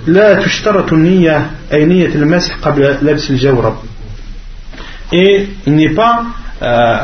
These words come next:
euh, parmi, l'intention n'est pas une condition, euh, sur le fait de, d'essuyer. C'est-à-dire que tu n'es pas obligé d'avoir eu l'intention d'essuyer sur tes chaussettes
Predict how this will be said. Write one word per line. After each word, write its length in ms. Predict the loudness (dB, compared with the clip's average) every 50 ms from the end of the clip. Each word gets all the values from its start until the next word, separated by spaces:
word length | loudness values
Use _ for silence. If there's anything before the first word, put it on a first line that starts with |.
| -6 -8 -10 -10 -10
euh, 440 | -10 -10 -8 -8 -10 -10 -10 -10 -8 -10 -8 -4
parmi, 720 | -2 0 2 2 2 4 4 4 4 4 4 4 4 2 0 0
l'intention 760 | 2 2 4 4 4 4 4 4 2 2 0 -2 -2 0 0 2
n'est 140 | 2 2 2
pas 100 | 2 0
une 80 | 0
condition, 580 | 0 0 0 2 2 0 0 0 0 0 -2 -2 -4 -8 -14 -16 -16 -16 -16 -18 -18 -18 -18 -18 -16 -16 -16 -16 -16 -16 -14 -8 -2
euh, 220 | 0 2 2 2 2
sur 180 | 2 2 2
le 120 | 2 2 2
fait 300 | 2 2 0 0 0 -4 -8 -12 -16 -16 -18 -18 -18 -18 -16 -14 -10
de, 380 | -6 -2 2 2 4 4 4 2
d'essuyer. 680 | 2 2 2 0 0 -2 -2 -2 -2 -2 -4 -6 -8 -14 -14 -16 -16 -16 -18 -18 -18 -18 -18 -18 -18 -16 -18 -16 -12 -4
C'est-à-dire 420 | 0 2 2 2 2 0 -2 -2
que 360 | 0 0 2 2 2 0 -2 -8 -12 -16 -16 -12 -12 -14 -14 -14 -18 -18 -18 -18 -16 -10
tu 140 | -4 -2 0
n'es 100 | 0 2
pas 100 | 4 4
obligé 240 | 4 4 4 2 2
d'avoir 340 | 2 2 2 2 2 2 2
eu 60 | 2
l'intention 680 | 2 2 0 0 0 0 0 0 0 0 0 0 -2 -4 -6 -6
d'essuyer 480 | -4 -2 -2 0 -2 -2 -2 0 0 0
sur 180 | 0 -2 -2 -2
tes 80 | -2
chaussettes 520 | -2 0 -2 -2 -2 0 0 -2 -2 -2